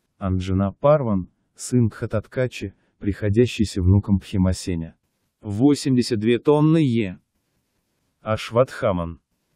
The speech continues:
Восемьдесят три Упендра. Апендра, младший Индра. По рождению. Эпитет Вишну Кришны, приходящегося младшим братом.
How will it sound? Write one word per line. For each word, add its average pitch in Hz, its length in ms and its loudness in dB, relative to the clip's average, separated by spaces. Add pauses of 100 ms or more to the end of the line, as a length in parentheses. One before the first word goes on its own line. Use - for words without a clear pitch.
(360)
Восемьдесят 151 800 2
три 139 160 4
Упендра. 117 600 0 (380)
Апендра, 131 760 -2 (240)
младший 175 540 2
Индра. 127 380 -2 (460)
По 139 120 2
рождению. 139 680 2 (320)
Эпитет 202 480 4
Вишну 127 400 2
Кришны, 113 600 2
приходящегося 98 920 0
младшим 87 520 -2
братом. 78 480 -8